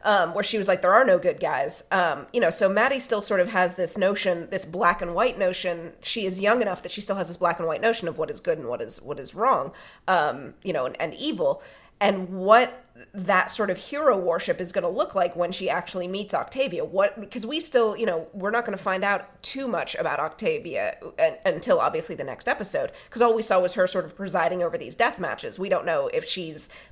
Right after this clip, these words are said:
believes in them or if it's just a way to maintain control or whatever. So,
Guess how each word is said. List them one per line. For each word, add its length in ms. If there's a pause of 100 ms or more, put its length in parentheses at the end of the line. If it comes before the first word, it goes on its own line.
believes 440
in 120
them 360
or 160
if 80
it's 120
just 220
a 20
way 120
to 80
maintain 360
control 520
or 80
whatever. 280
So, 320